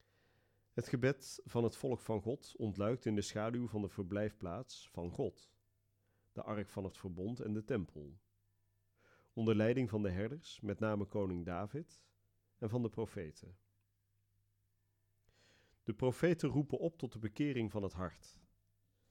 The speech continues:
Ze zijn zoals Elia vurig op zoek naar het gelaat van God en bemiddelen voor het volk.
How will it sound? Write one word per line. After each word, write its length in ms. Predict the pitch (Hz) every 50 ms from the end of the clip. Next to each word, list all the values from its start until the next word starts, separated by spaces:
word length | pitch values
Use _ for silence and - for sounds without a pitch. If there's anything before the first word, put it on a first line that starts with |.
| _ _ _ _ _ _ _
Ze 200 | - - - 113
zijn 300 | 104 - 110 113 120 117
zoals 440 | - 110 107 104 104 98 - - -
Elia 460 | 113 107 104 107 131 131 120 107 101
vurig 420 | - - 123 139 160 143 123 101 104
op 120 | 104 -
zoek 220 | - - 160 -
naar 140 | 131 117 104
het 140 | 101 95 -
gelaat 340 | - 104 104 117 123 113 -
van 180 | - 98 87
God 420 | - - 98 123 - - - - - _ _ _ _ _ _ _ _ _
en 260 | - 113 120 127 123 104
bemiddelen 600 | 107 98 107 127 156 135 104 90 92 104 151 - - _ _ _ _ _
voor 240 | - - - 92 87
het 120 | 95 98 -
volk. 460 | - 135 92 80 71 - - -